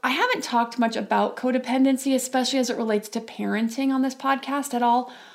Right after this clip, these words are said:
but ninety percent of the population exhibits some level of codependent behavior. So it's something we all really need to recognize, be aware of, how it exhibits in our life, and in what ways we pass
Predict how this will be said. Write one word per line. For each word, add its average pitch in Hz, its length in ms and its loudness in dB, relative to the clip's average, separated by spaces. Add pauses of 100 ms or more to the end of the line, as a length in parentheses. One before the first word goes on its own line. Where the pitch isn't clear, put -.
(320)
but - 540 0 (460)
ninety 269 500 4
percent 302 360 2
of 269 60 2
the 247 60 2
population 233 880 0
exhibits 226 640 0
some 240 420 2
level 214 380 0
of 208 160 -6
codependent 214 640 -2
behavior. 190 560 -6
So 247 220 -2
it's 254 140 -2
something 339 520 -2 (460)
we 254 200 0
all 262 280 4
really 247 240 4
need 262 180 4
to 220 80 0
recognize, 262 800 0
be 214 140 -4
aware 220 380 2
of, 254 260 2
how 214 220 0
it 202 60 2
exhibits 214 500 0
in 226 100 0
our 208 120 2
life, 220 600 0
and 214 80 0
in 202 160 0
what 220 220 0
ways 226 280 2
we 208 120 -2
pass 220 540 -2